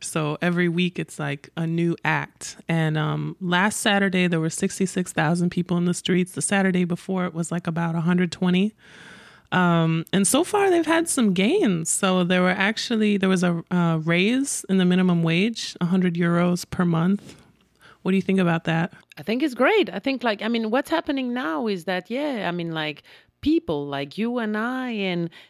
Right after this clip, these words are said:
Speaker 2: and, and, like, uh, here you call them the blue collars, and also the white collars are
Speaker 1: Mm-hmm.
Speaker 2: also marching. Like,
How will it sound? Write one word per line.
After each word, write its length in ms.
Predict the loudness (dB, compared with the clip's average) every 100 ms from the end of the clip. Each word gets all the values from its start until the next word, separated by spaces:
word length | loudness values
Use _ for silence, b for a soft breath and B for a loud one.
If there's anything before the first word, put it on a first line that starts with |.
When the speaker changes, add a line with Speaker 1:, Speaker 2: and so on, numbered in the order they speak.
| -10
Speaker 2:
and, 280 | -6 -6 -6
and, 200 | -6 -4
like, 320 | -6 -6 -6
uh, 220 | -4 -4
here 320 | -6 -2 0
you 200 | 2 -2
call 300 | -2 -2 -2
them 300 | -4 -4 -4
the 80 | -8
blue 300 | -6 -4 -4
collars, 640 | -4 -6 -4 -6 -8 -8
and 200 | -10 -10
also 360 | -8 -8 -6 -8
the 120 | -6
white 360 | -4 -4 -6 -8
collars 580 | -8 -6 -6 -6 -8 -8
are 140 | -2
Speaker 1:
Mm-hmm. 260 | 2 2 2
Speaker 2:
also 460 | 0 -4 -4 -4
marching. 720 | -10 -12 -10 -10 -10 -10 -14 -12
Like, 380 | -10 -12 -14